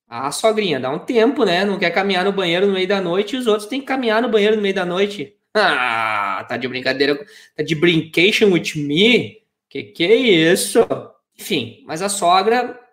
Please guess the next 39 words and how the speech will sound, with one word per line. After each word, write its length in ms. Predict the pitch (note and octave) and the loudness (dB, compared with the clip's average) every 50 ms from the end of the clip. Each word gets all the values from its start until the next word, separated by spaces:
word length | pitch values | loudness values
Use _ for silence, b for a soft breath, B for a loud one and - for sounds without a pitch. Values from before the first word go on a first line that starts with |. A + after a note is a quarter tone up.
| _ _ | _ _
dela 640 | D#3+ D#3 D#3+ D3 D3+ D3+ D#3 F3 G3 A3 A#3+ - - - | -4 0 2 4 4 4 2 2 0 -2 -4 -6 -10 -10
acaba 380 | - G#3 G3+ - F3+ F3+ G3 G3+ | -8 -6 -2 -2 -2 0 -2 -4
ficando 360 | G3+ - - F#3 F3+ G3 G3+ | -6 -6 -6 -4 -4 -4 -4
com 140 | G3+ A3+ A3 | -4 -6 -6
quem 200 | - G3+ G3 G3+ | -6 -6 -6 -4
tem 80 | G3+ G3 | -2 -2
o 60 | G3+ | 0
melhor 400 | G#3+ G#3+ G3 F#3 F#3+ G#3+ A3+ - | 0 0 2 2 0 0 -2 -4
camper. 680 | - - G3 F#3+ G#3 G#3+ G3+ - D#3+ B2+ A#2 - - - _ - | -4 0 2 2 2 2 0 0 -2 -2 -2 -4 -8 -14 _ -4
E 160 | G#3+ A3+ A#3 | 0 2 4
ela 200 | B3 B3 B3+ C#4 | 4 4 4 2
não 200 | C#4+ D4 G4+ G4 | 2 2 2 4
gosta 340 | D4 G3+ A3 C#4+ - - - | 4 6 6 6 4 2 -2
de 120 | G#3+ F3+ | -4 -4
caminhar 520 | E3 - F3+ F3 F3+ F3 E3 D#3+ D#3+ D#3+ D#3+ | -2 -2 0 0 0 0 0 2 2 0 0
no 100 | D#3+ D#3 | -2 -4
banheiro 760 | D#3 E3+ E3 D#3 D3+ D3+ D3 D3 D3 D3 D3 D#3+ E3+ E3 _ _ _ - | -4 -4 -4 -2 -2 -2 -2 -2 0 -2 -2 -4 -6 -10 _ _ _ -6
à 120 | E3+ E3+ | -4 -4
noite, 760 | F3 E3+ D#3 D3+ D3+ D#3+ D#3 - - G3 G3+ G#3+ G3+ G#3 - _ _ _ _ - | -2 0 2 2 2 2 0 -4 -6 -6 -6 -6 -8 -14 -20 _ _ _ _ -10
no 100 | F3+ F3+ | -6 -2
meio 220 | F3+ F3 E3+ E3+ E3 | 0 2 2 4 4
da 100 | G3+ A3 | 2 4
noite. 320 | A3 A3 G3 E3+ - D#3+ | 4 4 2 2 0 -2
Então, 200 | D3+ - G#3 A3 | 0 2 4 4
in 140 | A#3 A3 F3+ | 4 4 4
the 100 | F3+ F3+ | 2 0
middle 840 | E3+ E3 D#3+ E3 E3+ F#3+ B3 D#4 E4+ E4+ E4 D#4+ D4 C#4+ C4+ A#3+ | 0 0 0 0 2 2 2 4 4 4 4 4 2 2 2 4
of 280 | A#3 A3+ A3+ G#3+ - D#3 | 4 4 4 4 2 0
the 100 | G3+ G3 | -2 -2
night. 380 | F#3+ F3 F3 D#3 C#3+ C3+ - B B B B | 0 0 0 0 0 0 -4 B B B B
Presta 200 | - D4+ D#4+ G4+ | -6 -4 -2 -2
atenção 260 | G4+ E4 B3+ - A#3+ | -2 -2 -2 -2 -2
nessa 220 | A3+ G#3+ G3+ G3+ - | -2 -2 -2 -2 -2
palavra 300 | - F3+ E3+ E3+ E3+ E3 | 0 0 0 0 0 -2
aqui, 100 | F#3+ F#3+ | -4 -6
que 80 | G3+ | -6
não 80 | F3+ F3+ | -4 -4
é 60 | G3 | -4
middle, 840 | F#3 F#3 G3 A3 C4 - F3 F#3 D#3+ D#3+ F3+ G#3+ C4 C4+ - - | -2 0 0 2 2 4 4 4 4 4 4 2 0 -2 -6 -10